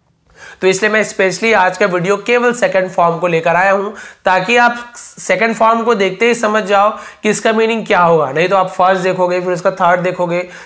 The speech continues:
सेकंड का मीनिंग क्या होगा, ये सब सोचने की ज़रूरत नहीं है। तो आज मैं केवल फिफ्टी वर्ड्स लेकर आया हूँ, लेकिन पूरे डिटेल में आपको <clears throat> उसका उच्चारण और उसके मीनिंग भी आपको बताने वाला हूँ, क्योंकि बहुत ज़्यादा आप यदि हज़ार दो हज़ार पढ़ते हो तो कुछ याद नहीं होने वाला।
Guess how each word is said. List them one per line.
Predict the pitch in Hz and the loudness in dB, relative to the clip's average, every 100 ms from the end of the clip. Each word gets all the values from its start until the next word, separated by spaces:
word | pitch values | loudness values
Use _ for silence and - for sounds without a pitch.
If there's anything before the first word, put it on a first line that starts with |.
| - | -4
सेकंड | 180 175 190 | -2 0 0
का | 190 | 0
मीनिंग | 170 180 196 | 0 -2 -2
क्या | 190 | 0
होगा, | 180 185 | 2 2
ये | 185 185 | 0 -2
सब | 180 170 | -4 -4
सोचने | 170 165 180 | -4 -4 -4
की | 190 | -4
ज़रूरत | 151 147 185 165 | -2 0 -2 -2
नहीं | 139 147 135 | -6 -4 -6
है। | 113 - - - - | -10 -14 -20 -20 -6
तो | 185 | 0
आज | 185 196 | 2 2
मैं | 208 202 | 0 -4
केवल | 208 220 240 | 0 0 0
फिफ्टी | 233 180 - 240 | -2 -4 -4 -2
वर्ड्स | 220 175 175 175 | 0 2 2 0
लेकर | 165 160 | -2 0
आया | 156 165 | 0 0
हूँ, | 185 | 0
लेकिन | 165 202 214 226 135 - - - | 2 0 2 -2 -4 -12 -20 -8
पूरे | 214 220 | 0 0
डिटेल | 175 170 180 | 0 0 0
में | 190 175 | 0 0
आपको | 160 - 233 226 - | 0 0 0 -2 -6
<clears throat> | - 165 | -4 -4
उसका | 156 180 | -2 0
उच्चारण | 165 - 151 165 | 0 0 0 2
और | 180 165 | 2 0
उसके | 180 | -2
मीनिंग | 196 156 156 156 | -4 -4 -4 -2
भी | |
आपको | 151 147 | -2 -2
बताने | 147 139 139 160 | -4 -4 -4 -2
वाला | 165 156 | -2 -2
हूँ, | 160 202 - - - | -4 -6 -10 -20 -10
क्योंकि | 175 196 | -4 -2
बहुत | 160 147 175 175 | 0 2 2 2
ज़्यादा | 190 190 196 | 2 4 2
आप | 196 | 0
यदि | 190 | -2
हज़ार | 185 156 165 180 | -2 0 2 2
दो | 180 185 | 2 2
हज़ार | 185 185 | 2 0
पढ़ते | 180 165 185 | 0 -2 -2
हो | 190 | -4
तो | |
कुछ | 190 180 180 | -4 -6 -2
याद | 170 | -2
नहीं | 160 | 0
होने | 165 151 | -2 -2
वाला। | 135 127 | -4 -6